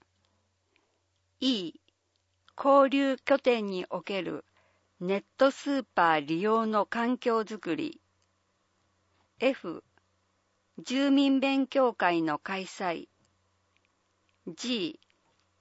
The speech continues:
他の地域などとの交流を図る活動の実施。H、子どもたちの思い出づくりの取り組み。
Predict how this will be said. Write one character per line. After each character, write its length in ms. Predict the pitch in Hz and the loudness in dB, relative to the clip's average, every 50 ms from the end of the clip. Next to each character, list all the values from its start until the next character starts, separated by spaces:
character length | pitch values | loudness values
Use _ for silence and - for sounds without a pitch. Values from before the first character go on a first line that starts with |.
| _ _ _ _ _ _ _ _ _ _ _ - | _ _ _ _ _ _ _ _ _ _ _ -2
他 140 | - 277 285 | 0 2 4
の 180 | 277 262 220 | 4 2 2
地 320 | 202 - - - 277 277 254 | -2 -4 -6 -2 -2 -2 -2
域 220 | - - 226 214 | -2 -6 -6 -2
な 140 | 214 202 202 | -2 -2 -2
ど 160 | 196 190 175 | -2 -6 -6
と 120 | - 185 | -4 -4
の 260 | 170 160 139 131 - _ _ _ _ _ _ _ _ _ _ - | -4 -4 -4 -6 -10 _ _ _ _ _ _ _ _ _ _ -6
交 340 | - 277 277 285 277 277 | 0 4 6 6 6 4
流 240 | 220 262 269 269 269 | 2 0 0 0 4
を 160 | 262 262 254 | 4 4 4
図 360 | 254 - 247 233 - 254 233 208 | 2 0 -4 -2 2 2 2 2
る 160 | 170 165 - | 0 -4 -6
活 360 | - - 185 - - 254 240 | -8 -10 -10 -8 -8 -6 0
動 240 | 226 247 247 240 233 | 2 2 2 2 0
の 180 | 226 226 220 | -2 -4 -6
実 220 | 185 160 - 208 180 | -6 -8 -10 -12 -12
施。 480 | - - - - - 202 190 160 - _ _ _ _ _ _ _ _ _ _ _ _ _ _ _ _ _ _ _ _ _ _ _ _ _ _ _ - | -12 -12 -12 -10 -8 -8 -8 -8 -10 _ _ _ _ _ _ _ _ _ _ _ _ _ _ _ _ _ _ _ _ _ _ _ _ _ _ _ -2
H、 640 | 320 277 247 208 - _ - - 160 - - - _ _ _ _ _ _ _ _ _ _ _ _ _ _ _ _ _ _ _ | -2 0 0 -2 -6 _ -14 -12 -10 -10 -10 -12 _ _ _ _ _ _ _ _ _ _ _ _ _ _ _ _ _ _ _
子 160 | - - 208 | -8 -6 -4
ど 140 | 202 285 285 | 2 4 4
も 160 | 269 277 277 | 4 4 4
た 180 | 262 - 240 233 | 4 4 2 2
ち 160 | - - 196 | 2 -4 -2
の 220 | 190 175 165 - - | 0 0 0 0 -2
思 280 | 190 185 208 233 254 254 | -4 -2 0 0 0 0
い 80 | 254 | 0
出 120 | 208 269 262 | 0 -2 -2
づ 180 | 220 - 262 | -2 -4 -8
く 160 | - - 247 | -6 -6 -6
り 140 | 214 202 190 | -4 -4 -4
の 160 | 175 156 151 | -4 -4 -6
取 260 | - - 165 160 180 190 | -6 -6 -6 -6 -6 -6
り 40 | 170 | -10
組 220 | - - 196 196 | -8 -8 -6 -6
み。 220 | 185 180 180 349 | -6 -6 -8 -10